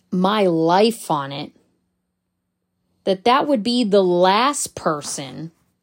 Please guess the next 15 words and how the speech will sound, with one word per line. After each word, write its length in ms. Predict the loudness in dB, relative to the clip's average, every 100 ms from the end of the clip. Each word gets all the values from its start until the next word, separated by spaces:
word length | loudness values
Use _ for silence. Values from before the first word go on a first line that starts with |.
| _ _ _ _ _ _ _ _ _ _ -4
Palpatine 1000 | 0 2 0 -6 -2 -2 0 -2 -4 -8 _ _ _ _ -2
would 360 | 0 0 -2
tell, 720 | -2 0 2 4 4 2 -2 _ -16
because 1000 | -10 -10 -6 -2 2 4 2 0 -6 -10 _ _ _ _ _ _ _ _ -2
even 440 | 0 0 0 2
though 360 | 2 2 2 -2
Palpatine, 960 | -2 0 0 -2 -6 -2 -2 -2 -4 -6
to 320 | -4 -2 0
a 80 | -2
certain 500 | -2 -2 -2 -2 -4
degree, 680 | -4 -6 -8 -6 -4 -4 -6
trusts 600 | -8 -4 -2 -2 -4 -12 -12
Vader, 600 | -2 -2 -2 -6 -8 -10 _ _ -20 _
he 320 | -4 -2 0 2
also 480 | 2 2 2 2